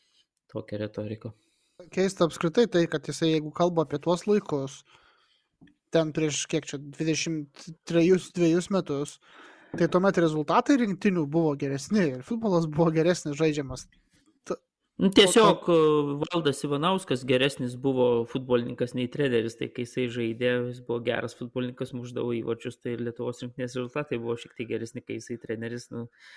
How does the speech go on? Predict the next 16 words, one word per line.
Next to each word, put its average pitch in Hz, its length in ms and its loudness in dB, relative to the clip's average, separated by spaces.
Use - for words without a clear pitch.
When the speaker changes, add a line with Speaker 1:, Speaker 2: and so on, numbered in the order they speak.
Speaker 1:
jis - 160 -20
kadangi 117 480 -8
treneris 113 400 -8
nėra 113 320 -4
toks 117 240 -10
geras, 117 320 -6
koks 117 240 -12
buvo 117 160 -6
žaidėjas, 123 480 -4
tai 110 160 -6
ir - 80 -14
tie 110 160 -6
rezultatai 113 480 -6
komandos 110 480 -10
yra 113 160 -8
prastesni. 113 540 -12